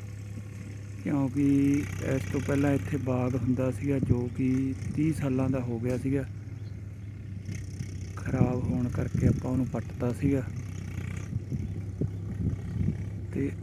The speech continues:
ਅੱਜ ਤੋਂ ਜਦੋਂ ਤੀਹ ਸਾਲ ਪਹਿਲਾਂ ਆਪਾਂ ਇੱਥੇ ਬਾਗ ਲਾਇਆ ਸੀਗਾ, ਤੇ ਉਸ ਟਾਈਮ ਜਿਹੜਾ ਹੈਗਾ ਕੰਪਿਊਟਰ ਕਿਰਾਇਆਂ ਦੀ ਜਿਹੜੀ ਹੈਗੀ ਆ ਤਕਨੀਕ ਆਈ ਨਹੀਂ ਸੀਗੀ। ਤੇ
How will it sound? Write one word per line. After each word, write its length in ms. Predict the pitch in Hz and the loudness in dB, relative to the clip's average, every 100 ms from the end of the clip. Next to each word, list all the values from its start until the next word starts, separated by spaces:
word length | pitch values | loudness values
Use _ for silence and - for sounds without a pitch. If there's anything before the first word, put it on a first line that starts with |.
| 139 | -2
ਅੱਜ 160 | 127 131 | -2 0
ਤੋਂ 200 | - 139 | 2 2
ਜਦੋਂ 220 | 135 139 - - | 2 0 -2 2
ਤੀਹ 180 | 156 | 2
ਸਾਲ 260 | 151 139 135 | 2 0 -2
ਪਹਿਲਾਂ 300 | - 139 147 | 0 0 2
ਆਪਾਂ 220 | 139 139 | 0 -2
ਇੱਥੇ 220 | 131 - | -4 -4
ਬਾਗ 300 | 123 123 123 | -2 0 0
ਲਾਇਆ 360 | 127 123 120 123 | 0 0 0 0
ਸੀਗਾ, 320 | 123 139 131 - - - - - - - - - - - - - - - - | 0 0 0 -2 -8 -8 -8 -8 -6 -6 -6 -6 -8 -6 -6 -6 -8 -8 -8
ਤੇ 100 | - - | -8 -6
ਉਸ 280 | 156 143 135 | -2 -2 -2
ਟਾਈਮ 320 | - 139 135 | -2 0 0
ਜਿਹੜਾ 260 | 131 131 135 | 0 -2 -2
ਹੈਗਾ 540 | 127 127 131 131 131 - - - - - - - - | -2 -2 -2 -4 -6 -8 -10 -10 -10 -10 -10 -8 -4
ਕੰਪਿਊਟਰ 520 | 139 127 135 - 151 | -4 -2 -4 -2 -2
ਕਿਰਾਇਆਂ 380 | 139 139 135 139 | 0 0 0 2
ਦੀ 100 | 135 | 2
ਜਿਹੜੀ 240 | 135 131 131 | 2 0 0
ਹੈਗੀ 320 | 127 127 135 | 0 -2 -2
ਆ 60 | 131 | -2
ਤਕਨੀਕ 500 | 139 127 127 127 120 | -4 0 2 2 2
ਆਈ 220 | 117 120 | 2 4
ਨਹੀਂ 140 | 135 131 | 4 4
ਸੀਗੀ। 200 | 151 143 - - - - - - - - - - - - - - - - - - - - - - - - - | 4 4 2 -2 -6 -6 -6 -6 -6 -6 -6 -6 -8 -8 -6 -6 -8 -8 -8 -6 -6 -6 -6 -6 -6 -6 -2
ਤੇ 800 | 143 131 127 127 127 131 131 | 0 0 0 -2 -2 -2 -2